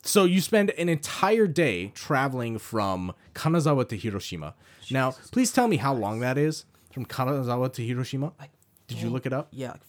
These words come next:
Speaker 2: four or five hours.
Speaker 1: Four or five hours on
Speaker 2: Jesus
Speaker 1: Shinkansen.
Speaker 2: Christ.
Speaker 1: So you waste an entire day going to, uh, going to this place.
Speaker 2: Do you know?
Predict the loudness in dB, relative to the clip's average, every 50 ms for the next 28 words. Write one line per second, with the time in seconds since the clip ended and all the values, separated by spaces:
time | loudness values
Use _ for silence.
0 | -20 -14 -12 -10 -8 -6 -6 -6 -6 -8 -12 -16 -14 -14 -12 -10 -10 -8 -8 -8
1 | -8 -10 -10 -12 -6 0 2 4 4 4 4 2 2 4 4 4 4 2 2 2
2 | -2 -4 -6 -6 -6 -6 -6 -6 -4 -2 -2 -2 0 0 -2 -4 -2 -4 -4 -4
3 | -2 0 2 2 4 6 6 6 6 4 2 0 0 0 0 0 -2 -2 0 0
4 | 2 2 2 0 0 0 0 0 0 0 -2 -6 -10 -14 _ _ _ _ _ _
5 | _ _ _ _ _ _ _ _ _ _ _ _ _ _ _ -16 -10 -4 -2 0
6 | 0 2 0 0 -2 -4 -4 -6 -6 -6 -4 -4 -4 -6 -6 -8 -8 -10 -12 _
7 | _ _ _ _ _ _ _ _ _ _ _ -16 -16 -14 -14 -16 _ _ _ _
8 | _ _ _ _ _ _ _ _ _ _ -12 -10 -8 -8 -8 -8 -10 -10 -12 -14
9 | _ _ _ _ -18 -12 -10 -8 -8 -10 -12 -14 -16 -16 -16 -16 -14 -14 -14 -14
10 | -14 -16 _ _ _ -10 -6 -6 -4 -4